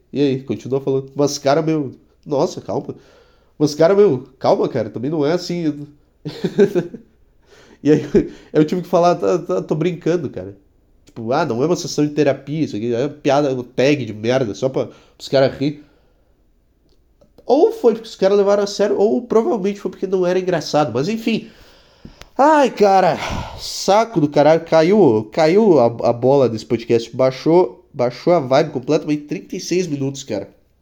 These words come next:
É, vamos lá, vamos, vamos ver até onde a gente vai.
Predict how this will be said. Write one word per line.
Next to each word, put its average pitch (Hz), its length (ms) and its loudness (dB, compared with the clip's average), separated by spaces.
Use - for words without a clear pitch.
É, 120 540 -2
vamos 165 240 -2
lá, 196 320 0
vamos, 135 560 -2
vamos 175 260 -4
ver 180 120 4
até 190 200 2
onde 180 240 2
a 175 40 0
gente 156 220 -4
vai. 143 400 -2